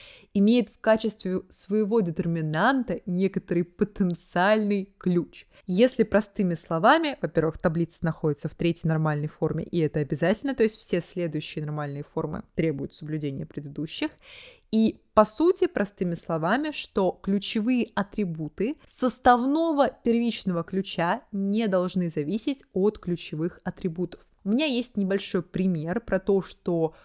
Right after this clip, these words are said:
давайте так, у нас к заказу добавился менеджер, у менеджера есть его телефон, и может возникнуть аномалия. То есть вот у нас есть Василий Петров,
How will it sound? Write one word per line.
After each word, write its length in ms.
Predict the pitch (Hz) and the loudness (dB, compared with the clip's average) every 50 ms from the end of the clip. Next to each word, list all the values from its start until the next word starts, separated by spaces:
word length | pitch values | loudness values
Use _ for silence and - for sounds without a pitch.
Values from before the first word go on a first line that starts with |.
| - _ _ _ _ - | -20 _ _ _ _ -2
давайте 500 | 165 190 185 190 208 190 180 - - - | 2 4 6 6 6 6 6 2 -2 -8
так, 180 | - - - - _ - | -6 -8 -8 -8 _ -2
у 100 | 196 190 | 0 2
нас 200 | 202 190 175 165 | 2 2 2 0
к 80 | 170 | 0
заказу 680 | 165 170 208 208 208 - 190 175 170 156 151 151 - - - | 2 4 4 4 2 0 -2 0 0 0 -2 -6 -6 -6 -6
добавился 680 | 170 180 160 180 175 165 165 - 165 - - - - - | -4 -2 0 0 0 0 0 -2 -4 -8 -12 -12 -10 -8
менеджер, 840 | 175 185 202 208 214 180 160 151 156 160 170 190 226 269 302 - _ _ _ - - _ _ _ - | -4 -2 0 2 2 0 0 -2 -6 -6 -4 -2 -2 -2 -4 -4 _ _ _ -20 -20 _ _ _ 0
у 80 | 214 208 | 2 4
менеджера 600 | 208 226 220 196 180 175 156 156 160 170 160 170 | 4 4 4 4 2 0 -2 -2 0 0 0 2
есть 400 | 170 170 165 160 - - - - | 0 0 -2 -4 -4 -8 -8 -6
его 260 | 175 170 190 190 175 | -2 0 2 2 2
телефон, 760 | - - 180 170 190 190 - - - 156 151 160 185 233 - - _ _ _ _ _ - | 0 0 -2 -2 -2 -2 -4 -6 -6 -6 -4 -2 -2 -4 -4 -6 _ _ _ _ _ 2
и 240 | 226 233 226 - - | 4 4 4 4 4
может 480 | 196 196 202 247 311 339 302 269 - - | 4 4 4 4 4 2 2 0 0 0
возникнуть 540 | 185 175 190 220 269 269 - 247 220 - - _ - | 0 0 2 0 0 0 -2 -4 -4 -4 -6 _ -2
аномалия. 680 | 185 220 226 226 220 202 214 214 214 202 180 151 - - | -2 0 0 0 0 0 0 0 0 0 -2 -2 -4 -6
То 100 | - 175 | -6 -8
есть 160 | 160 - - | -8 -6 -8
вот 140 | 170 - 180 | -6 -4 -4
у 20 | |
нас 200 | 175 170 - - | -4 -4 -6 -6
есть 200 | 170 165 - _ | -6 -8 -6 _
Василий 540 | - 170 170 - - - 185 175 160 156 156 | -4 -4 -4 -4 -4 -4 -2 -2 -2 -2 -2
Петров, 560 | - - 165 - - 226 262 320 330 330 320 | -4 -6 -10 -4 0 0 2 4 2 2 0